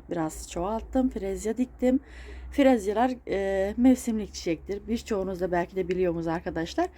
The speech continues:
İlk defa gören arkadaşlarım için diyorum ama bu eskiden daha çoktu. Bu aralar, e,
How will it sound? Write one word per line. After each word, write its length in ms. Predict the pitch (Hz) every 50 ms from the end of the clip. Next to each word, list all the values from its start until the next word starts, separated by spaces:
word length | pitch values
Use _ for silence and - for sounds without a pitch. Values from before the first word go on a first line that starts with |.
| - - - - -
İlk 200 | 269 254 - -
defa 300 | 220 202 - 208 196 202
gören 400 | 180 180 185 185 180 185 208 -
arkadaşlarım 720 | - 180 180 180 - 180 175 175 - - - 180 175 170
için 300 | 165 160 - 175 170 170
diyorum 220 | 185 247 311 359 381
ama 240 | 370 349 233 175 - - - - - - - - - -
bu 120 | 190 - -
eskiden 440 | 220 - - - 285 277 240 196
daha 280 | 170 170 - 214 214 214
çoktu. 540 | - - 214 180 - - - - 165 151 - - - - - - - -
Bu 120 | 214 233
aralar, 420 | 220 214 220 214 208 208 202 208 196 - - -
e, 440 | 185 185 180 180 180 180 175 170